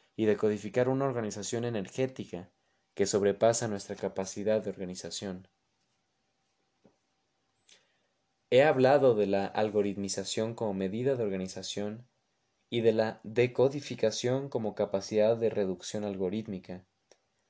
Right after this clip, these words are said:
¿Qué quiere decir todo esto? En particular, ¿qué es espacio organizado y con qué parámetros se puede definir y medir su organización?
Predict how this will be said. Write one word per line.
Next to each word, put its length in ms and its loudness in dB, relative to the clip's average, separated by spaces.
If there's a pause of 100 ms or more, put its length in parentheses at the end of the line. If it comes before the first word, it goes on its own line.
(160)
¿Qué 140 -16
quiere 200 0
decir 400 2
todo 260 0
esto? 360 -10 (720)
En 120 -6
particular, 800 0 (320)
¿qué 260 2
es 160 0
espacio 580 2
organizado 800 0 (280)
y 80 -10
con 180 -2
qué 140 2
parámetros 600 2
se 120 -6
puede 220 4
definir 600 0
y 60 -2
medir 360 -2
su 140 -4
organización? 760 -6